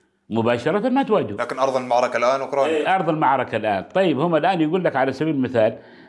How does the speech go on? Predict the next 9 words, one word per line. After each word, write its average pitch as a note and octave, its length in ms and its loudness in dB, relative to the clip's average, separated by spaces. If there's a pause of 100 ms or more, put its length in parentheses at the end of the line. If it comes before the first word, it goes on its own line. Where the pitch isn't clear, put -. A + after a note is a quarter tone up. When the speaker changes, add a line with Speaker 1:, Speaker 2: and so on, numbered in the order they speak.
(120)
Speaker 1:
الروس D#3 340 2
عندهم E3+ 240 -2
تقارير B2 500 0
مثلًا A2+ 440 -2
مؤكدة E3 460 0 (320)
إنه C#3 400 2
اللي A#2 260 2
ضرب D#3 320 2
موسكوفا C3+ 520 0